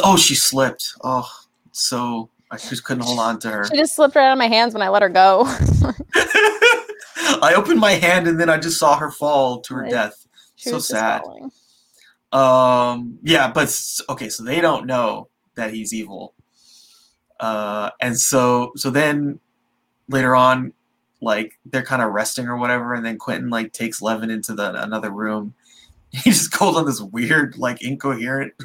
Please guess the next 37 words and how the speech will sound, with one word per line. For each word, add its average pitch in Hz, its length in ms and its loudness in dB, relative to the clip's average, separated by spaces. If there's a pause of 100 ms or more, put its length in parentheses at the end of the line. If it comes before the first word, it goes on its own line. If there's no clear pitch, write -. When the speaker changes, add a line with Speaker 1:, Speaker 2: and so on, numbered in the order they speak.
Speaker 1:
<laughs> - 180 -18
like, 156 260 0
rambling 151 800 -4 (420)
Speaker 2:
Yeah. 220 280 -2
Speaker 1:
while 151 280 6
also 190 200 6
hitting 151 280 2
on 254 200 8
her. 254 180 8
It's, - 180 2
like, 160 240 2
really, 185 300 2
like 127 280 0 (200)
Speaker 2:
Yeah, 233 580 8
again, 233 420 6
I 214 100 6
was 233 160 -2
just 226 140 -8
like, 214 200 -4
"Okay, 202 240 -4
gross, 175 420 -6
dude." 180 420 -8 (280)
Like, 185 260 -2
Speaker 1:
<laughs> - 1040 -20
Speaker 2:
'cause 247 140 2
we 269 80 4
know 294 100 6
she's 294 160 -2
a 240 80 -2
student. 233 480 0
We 214 80 2
don't 208 100 2
know 202 60 2
how 196 160 2
old 175 260 -6
she 226 180 -4
is. 226 300 0